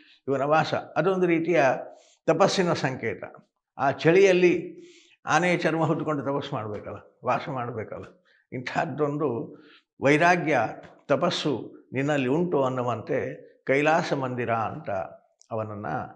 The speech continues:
ಸ್ತೋತ್ರ ಮಾಡ್ತಾರೆ. ಅದೇ ರೀತಿ ಅವನ ಮುಕ್ಕಣ್ಣ, ಆ ಮೂರು ಕಣ್ಣುಗಳಲ್ಲಿ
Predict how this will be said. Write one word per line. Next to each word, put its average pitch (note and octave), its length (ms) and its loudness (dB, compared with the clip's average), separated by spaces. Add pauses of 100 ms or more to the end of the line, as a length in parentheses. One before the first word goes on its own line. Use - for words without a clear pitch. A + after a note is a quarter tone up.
(240)
ಸ್ತೋತ್ರ D#3+ 400 -6
ಮಾಡ್ತಾರೆ. F2+ 460 -10 (400)
ಅದೇ B2+ 260 -2
ರೀತಿ B2+ 340 -2 (460)
ಅವನ D#3+ 160 -2
ಮುಕ್ಕಣ್ಣ, D#3+ 520 0 (1200)
ಆ B2+ 180 0
ಮೂರು F3+ 360 4
ಕಣ್ಣುಗಳಲ್ಲಿ D#3 640 0